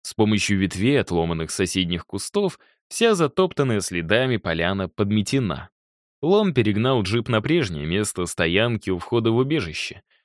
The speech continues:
Связанного бандита оттащили в умывальник и оставили там до утра. После этого приготовились ложиться спать.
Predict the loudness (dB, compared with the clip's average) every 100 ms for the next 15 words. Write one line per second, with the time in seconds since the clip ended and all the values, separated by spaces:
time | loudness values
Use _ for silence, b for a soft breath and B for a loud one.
0 | _ -8 0 2 4 4 4 4 2 0
1 | 0 0 0 0 -2 0 0 0 0 0
2 | 2 2 -2 -6 b b -4 0 2 2
3 | 2 2 2 -2 -2 0 0 2 2 2
4 | 0 -4 -4 -6 _ _ _ _ _ 0
5 | 0 2 2 2 2 2 2 2 2 2
6 | 2 0 -2 -2 -2 0 -2 -2 -4 -6
7 | -4 -4 -4 -8